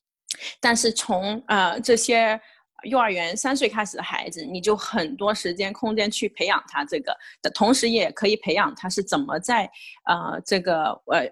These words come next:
所以回到这个，我，我要说一个，就是这个应试，像我们经常说到的这种S A T，呃，或者是托福这种，其实我们学校里面是，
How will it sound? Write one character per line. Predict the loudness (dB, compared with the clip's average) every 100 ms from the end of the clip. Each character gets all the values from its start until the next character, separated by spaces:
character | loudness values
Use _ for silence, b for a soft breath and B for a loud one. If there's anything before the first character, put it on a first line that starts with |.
| -2
所 | 2
以 | 2 2 -6
回 | 2 4
到 | 6 4
这 | 2
个， | 0 0
我， | -2
我 | 0 2
要 | 4 4
说 | 0 -4
一 | -2 -2
个， | -6
就 | -6
是 | -10 -12
这 | -10
个 | -8
应 | -2 -2 -2
试， | -6 -8
像 | -6 -6 -6
我 | -10
们 | -10 -12 -10
经 | -6 -4
常 | -4 -8 -12
说 | -6 0 2
到 | 0 -2
的 | -6
这 | -6
种 | -6 -8 B B B
S | -4 0
A | 0
T， | 0 -4 -2 -4 -6
呃， | -4 -2 -2 -4
或 | -2
者 | -2
是 | -2 -2 -4
托 | 2 2
福 | 2 -4 0
这 | 0
种， | -2 -8 B B -4
其 | 2
实 | 4
我 | 8 6
们 | 6 -2
学 | -2
校 | 2 2
里 | 2
面 | -4 -4 -4
是， | -2